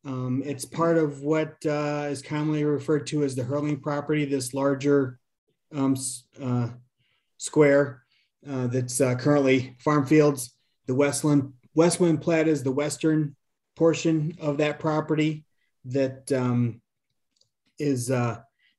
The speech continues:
being platted for, uh, single family, uh, houses. Uh, I was out there at the corner of, uh, Mineral Point Road on the south and Pioneer Road on the west. And, uh, the Eagle Trace plat, which we've had in here before for reading, is just to their north.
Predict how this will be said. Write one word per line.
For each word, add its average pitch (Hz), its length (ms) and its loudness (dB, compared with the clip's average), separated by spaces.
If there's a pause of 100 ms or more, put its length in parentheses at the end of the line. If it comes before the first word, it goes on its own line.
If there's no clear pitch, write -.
(120)
being 139 220 6
platted 135 460 0
for, 135 420 0
uh, 127 140 -4
single 135 320 -2
family, 139 580 -2 (840)
uh, 131 100 -4
houses. 151 680 0 (680)
Uh, 131 80 -8
I 123 300 0
was 127 160 -4
out 131 320 -4
there 135 200 2
at 127 60 -8
the 135 60 -6
corner 135 400 0
of, 123 100 0
uh, 131 80 2
Mineral 135 300 2
Point 135 300 -4
Road 135 200 2
on 131 160 0
the 123 60 0
south 135 640 -4
and 127 260 -4
Pioneer 135 440 0
Road 131 460 0 (720)
on 139 200 -2
the 123 80 0
west. 151 480 0 (260)
And, 131 440 0
uh, 127 320 -2 (120)
the 147 140 0
Eagle 151 200 6
Trace 151 320 2
plat, 147 480 -2
which 143 280 0
we've 139 180 2
had 143 220 0
in 143 60 2
here 139 120 0
before 139 400 2
for 127 240 0
reading, 139 320 2
is 123 180 0
just 127 300 -4
to 139 100 0
their 120 200 0
north. 110 360 -6